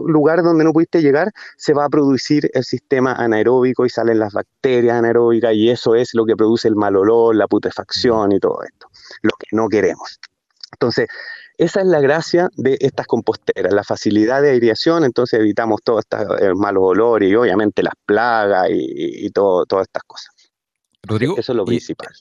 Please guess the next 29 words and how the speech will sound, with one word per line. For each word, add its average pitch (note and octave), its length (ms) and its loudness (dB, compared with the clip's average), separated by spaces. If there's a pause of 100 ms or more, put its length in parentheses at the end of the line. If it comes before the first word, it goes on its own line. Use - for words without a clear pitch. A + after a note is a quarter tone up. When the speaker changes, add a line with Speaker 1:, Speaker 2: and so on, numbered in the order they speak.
(340)
Speaker 2:
en, A2 160 -8
en B2 100 -8
esta, - 300 -6
en C3 100 -12
estas E3 200 -10
composteras C#3+ 840 -4
giratorias C3 580 -2
de C3+ 260 -4 (640)
ciento D3+ 300 -6
sesenta C#3+ 360 -2
litros, D#3 220 -4
que D3+ 80 -8
entiendo C#3+ 360 -6
que C#3 60 -8
es C3+ 60 -10
como C#3 200 -6
el C3 60 -2
modelo B2+ 760 -4
est-, - 240 -10
estándar, D3+ 720 -8
eh, A#2 360 -8
que A#2 100 -6
tienen, C3+ 380 -6
que B2+ 100 -10
tienen C3 220 -6
ahí C3 100 -2
ustedes C#3 280 -2
en C3 60 -10
Compostina, C3+ 640 -8